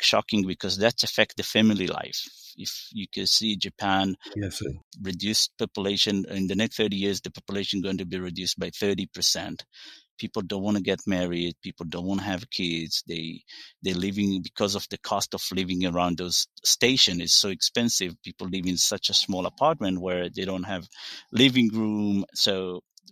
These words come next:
Speaker 1: really hard quality of life. So this is wrong. And, and, you know, as Israeli kids, you grow up that America is the best is in the world. Everything in America is best. The car is the best. The food is the best.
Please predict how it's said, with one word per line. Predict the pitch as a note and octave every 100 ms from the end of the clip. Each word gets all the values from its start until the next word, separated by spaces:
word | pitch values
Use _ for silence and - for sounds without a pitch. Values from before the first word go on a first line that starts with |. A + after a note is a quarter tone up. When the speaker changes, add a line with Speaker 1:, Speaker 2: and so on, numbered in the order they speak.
| -
Speaker 1:
really | F#3 F3
hard | D3 G#2+ G2+ - - _ _
quality | - G#2 G2+ F2+ F#2
of | E2 -
life. | E2 E2 -
So | -
this | A2+ F#3 -
is | E3 G#2+
wrong. | G2+ F#2+ G#2
And, | G2+ F2+ F#2+ - -
and, | G#2+ A2+
you | A#2
know, | A2+
as | G#2 F#2
Israeli | A#2+ A#2+ A2+ A2 G#2+
kids, | G#2+ G2 F2+ F#2 -
you | G2
grow | F2+ G2 G2+
up | G2+ G#2
that | F#2+ F#2+ G2+
America | F#2+ F#2+ G#2+ -
is | A2+ A2+
the | A2+
best | F2+ E2 -
is | F#2 G2
in |
the | A#2
world. | F3+ C3+ F2 -
Everything | G2+ G#2 F#2+ G#2+
in | G2+
America | G2+ F#2+ G2 G#2+ A#2
is | A2+ B2
best. | D#3+ B2 - -
The |
car | - G2 F#2+
is | G2 G2+
the | G#2
best. | F#2+ G2 -
The |
food | - G2+ G#2+
is | A2
the | A2+ G#2
best. | G2 G#2 - - -